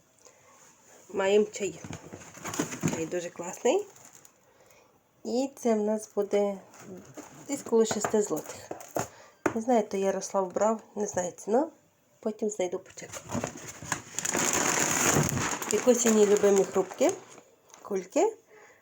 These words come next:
за сім злотих. Шість дев'яносто дев'ять, точніше. Молоко має бути чотири штуки. Так, по злотий сімдесят дев'ять. Зараз гарно викладу.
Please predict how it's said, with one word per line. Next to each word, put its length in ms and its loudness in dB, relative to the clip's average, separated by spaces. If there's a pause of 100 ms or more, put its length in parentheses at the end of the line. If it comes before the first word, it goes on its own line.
за 180 0
сім 240 4
злотих. 520 -6 (540)
Шість 220 2
дев'яносто 440 2
дев'ять, 320 -6
точніше. 580 -6 (3000)
Молоко 480 2
має 260 6
бути 280 0
чотири 280 0
штуки. 360 -8 (360)
Так, 280 -12
по 120 0
злотий 460 -2
сімдесят 560 -4
дев'ять. 440 -2 (1040)
Зараз 240 -8
гарно 380 -8
викладу. 380 -14